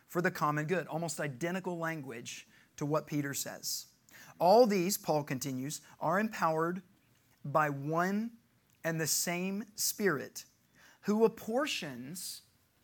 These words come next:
who apportions Himself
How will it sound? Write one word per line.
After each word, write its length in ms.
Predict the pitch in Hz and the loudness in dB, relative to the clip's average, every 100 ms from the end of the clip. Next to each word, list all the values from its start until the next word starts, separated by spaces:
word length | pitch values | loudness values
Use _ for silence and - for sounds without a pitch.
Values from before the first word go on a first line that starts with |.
| _ _ _ _ _ _ _ - _ - | _ _ _ _ _ _ _ -20 _ -8
who 260 | 196 208 233 | 0 4 4
apportions 720 | 233 - 220 254 - 147 135 - | 4 0 0 2 2 -2 -4 -4
Himself 680 | 147 143 - - 107 - | -4 -6 -8 -10 -18 -20